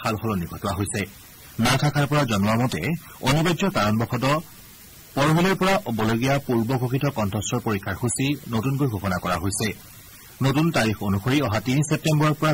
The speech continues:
বিছ ছেপ্টেম্বৰলৈ এই audition সম্পন্ন হ'ব। নতুনকৈ আবেদন কৰা শিশু শিল্পী আৰু বি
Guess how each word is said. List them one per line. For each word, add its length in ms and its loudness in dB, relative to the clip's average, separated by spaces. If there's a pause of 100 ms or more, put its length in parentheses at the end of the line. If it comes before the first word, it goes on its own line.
বিছ 200 0
ছেপ্টেম্বৰলৈ 600 0
এই 140 -2
audition 320 -2 (100)
সম্পন্ন 280 -2 (100)
হ'ব। 120 -4 (720)
নতুনকৈ 440 2
আবেদন 300 2
কৰা 120 2 (100)
শিশু 300 -2
শিল্পী 260 2 (120)
আৰু 100 0 (100)
বি 100 2